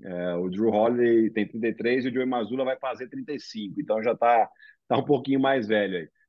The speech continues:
É, mas ele vai nessa experiência até mesmo pra, pra, pra ajudar o técnico, né?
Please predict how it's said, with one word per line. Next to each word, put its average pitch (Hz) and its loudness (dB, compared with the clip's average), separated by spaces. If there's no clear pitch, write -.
É, 98 -8
mas 123 -2
ele 196 2
vai 196 2
nessa 175 -6
experiência 147 -6
até 147 -6
mesmo 165 -4
pra, 220 -2
pra, 190 0
pra 160 -4
ajudar 175 0
o 120 -6
técnico, 104 -6
né? 113 -10